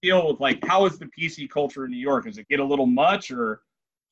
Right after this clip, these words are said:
you know, 'cause you see what happens here in L A and stuff, and it's, you know, they're all, everyone's, you know,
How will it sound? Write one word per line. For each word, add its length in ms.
you 80
know, 160
'cause 180
you 80
see 160
what 120
happens 360
here 180
in 60
L 200
A 160
and 100
stuff, 280
and 80
it's, 260
you 100
know, 280
they're 180
all, 400
everyone's, 840
you 100
know, 160